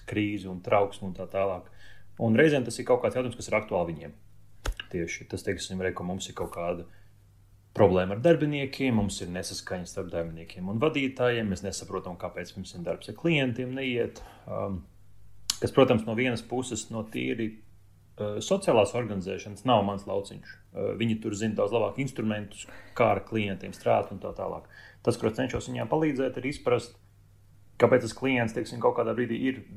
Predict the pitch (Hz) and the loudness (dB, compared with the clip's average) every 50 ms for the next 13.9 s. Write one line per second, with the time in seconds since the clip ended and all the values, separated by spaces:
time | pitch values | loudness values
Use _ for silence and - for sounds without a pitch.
0 | 92 101 104 101 101 101 104 107 101 101 101 120 127 - 104 95 - - 95 90 | 2 4 4 4 4 0 -2 -2 -2 -2 -2 0 0 0 0 -2 -2 -6 -8 -10
1 | 87 - - - - - 98 87 101 98 95 92 - 110 110 - 98 98 98 101 | -10 -10 -12 -14 -12 -12 -8 -6 -6 -6 -6 -6 -6 -6 -4 -2 -2 0 0 0
2 | 95 101 107 110 107 104 104 101 104 95 92 - 113 110 - 98 95 92 - 92 | 0 -2 -2 -2 -2 -4 -6 -6 -8 -10 -6 -6 -6 -4 -4 -6 -6 -4 -6 -6
3 | - - - - - - - 104 90 - 98 92 - 95 98 - - 98 98 - | -6 -6 -8 -12 -14 -10 -10 -10 -6 -6 -8 -8 -8 -10 -10 -6 -6 -6 -6 -6
4 | 95 87 - - - - 110 - 101 110 120 120 113 107 98 104 113 117 117 113 | -8 -8 -8 -10 -10 -10 -6 -4 -2 0 2 2 0 0 0 0 0 0 0 -4
5 | 110 - - - - - - - - - 101 101 107 110 101 92 110 107 101 104 | -8 -14 -20 -20 -20 -20 -20 -20 -8 -2 4 4 6 4 4 2 0 0 0 2
6 | 107 110 104 117 113 107 - - 95 92 - - 95 90 - - 95 - - 85 | 2 2 2 2 0 -2 -2 -6 -8 -10 -8 -8 -8 -6 -4 -4 -4 -4 -4 -8
7 | 82 85 87 87 90 92 87 85 87 80 85 95 98 - 95 95 95 95 92 90 | -8 -8 -10 -10 -8 -8 -8 -6 -8 -8 -6 -8 -6 -2 0 2 2 2 0 -4
8 | - - 104 92 92 92 92 90 87 85 - 104 101 95 82 - - - - - | -6 -6 -4 -2 -2 -2 -2 -2 -4 -4 -4 -2 -2 -2 -2 -2 -6 -10 -14 -14
9 | - - - - - - - - - - - - 82 85 85 80 80 80 80 82 | -16 -20 -20 -20 -20 -20 -20 -18 -18 -16 -14 -10 -8 -6 -6 -6 -6 -8 -10 -12
10 | 80 85 - - - - - - - _ _ _ _ - 101 101 98 98 98 101 | -14 -14 -18 -20 -20 -20 -20 -20 -20 _ _ _ _ -6 -4 -2 -2 -2 -2 -2
11 | 90 98 98 98 95 - 101 98 92 90 87 85 85 - - 90 - 87 87 87 | -2 0 0 0 0 -2 -4 -6 -4 -4 -6 -6 -8 -8 -10 -8 -6 -4 -4 -4
12 | - 90 - - - 117 - - 92 87 - 98 92 - - 92 87 85 - 98 | -6 -10 0 0 0 0 2 -4 -6 -6 -6 -10 -10 -2 -2 -2 -2 0 -2 -2
13 | 92 90 82 - - 90 - - - - - - - - - - - - | -2 -2 -4 -6 -8 -12 -12 -12 -14 -14 -14 -14 -14 -16 -16 -18 -18 -18